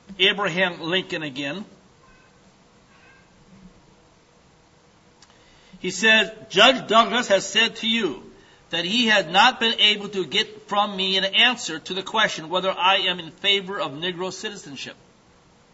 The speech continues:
So far as I know, the judge never asked me the question. He shall have no occasion to ever ask it again. For I tell him very frankly that I am not in favor of Negro citizenship.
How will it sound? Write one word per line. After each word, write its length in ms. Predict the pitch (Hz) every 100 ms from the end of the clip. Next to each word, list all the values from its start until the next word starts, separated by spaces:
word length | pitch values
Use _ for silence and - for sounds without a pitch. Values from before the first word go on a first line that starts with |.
| _ _ _ _ _ _ _ _ _
So 200 | - 196
far 280 | 185 233 254 262
as 80 |
I 180 | 240 240
know, 380 | 226 208 214 226
the 120 | 202
judge 340 | 151 190 196 185
never 140 | 185
asked 400 | 185 190 180 160
me 140 | 160
the 80 | 175
question. 420 | 185 214 185 - - - _ _ _ _ _ _ _ _ _
He 100 | 220
shall 140 | 214 208
have 180 | 226
no 160 | 202 226
occasion 460 | - 208 196 165 196
to 140 | 165
ever 140 | 170 180
ask 340 | 156 147 -
it 80 | 180
again. 240 | 151 131 - _ _ _ _ _ _ _
For 120 | 190
I 80 | 202
tell 260 | 196 220 226
him 200 | 233 190
very 200 | 202 208
frankly 420 | 185 147 120 127
that 160 | 151
I 240 | 151 160 196
am 180 | 180 170
not 260 | 196 233
in 80 | 233
favor 440 | - 180 156 147
of 140 | 156 135
Negro 400 | 147 185 180 190
citizenship. 600 | - 196 156 113 -